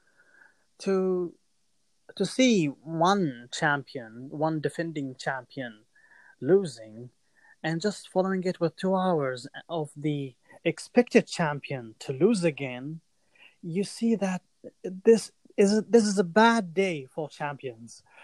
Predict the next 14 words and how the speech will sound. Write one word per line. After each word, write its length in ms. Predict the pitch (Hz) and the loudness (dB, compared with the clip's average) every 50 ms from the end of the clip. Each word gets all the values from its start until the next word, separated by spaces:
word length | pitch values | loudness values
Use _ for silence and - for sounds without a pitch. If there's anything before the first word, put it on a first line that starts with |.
| - - _ _ | -20 -20 _ _
whether, 380 | 156 160 151 165 160 156 156 | -2 2 2 4 2 2 0
um, 240 | 147 139 139 139 131 131 | -2 -4 -6 -10 -10 -8
uh, 220 | 139 139 143 143 139 _ | -8 -6 -6 -6 -8 _
previous 400 | - 170 156 143 147 147 139 - | -8 -8 -8 -6 -6 -8 -6 -4
or 100 | 143 131 | -6 -6
future 300 | - - 143 131 - 135 | -4 -6 -8 -8 -8 -12
champions. 760 | - - 135 123 120 - - 117 107 107 107 _ - - - _ _ _ _ _ _ _ - - _ | -12 -12 -12 -12 -12 -14 -16 -16 -16 _ _ _ -20 -20 -20 _ _ _ _ _ _ _ -20 -20 _
What 260 | - 196 247 247 - | 2 4 4 4 4
happened 500 | - - 240 247 - - 247 196 156 135 - | 4 4 4 4 6 2 0 0 0 -4 -6
to 80 | 165 151 | -8 -8
City, 420 | - - 165 151 - 135 117 113 _ _ - - _ _ _ _ _ _ _ _ _ | -4 -4 -6 -4 -4 -12 -14 -14 _ _ -20 -20 _ _ _ _ _ _ _ _ _
the 240 | _ 160 147 165 180 - | _ -8 -4 -4 -2 2
unstoppable 840 | 190 202 208 196 170 - - _ - - 185 165 170 151 143 135 123 | 2 2 2 0 -4 -10 -18 _ -4 -4 2 2 2 2 0 -8 -12
team? 300 | _ - - 151 123 | _ -16 -16 -16 -16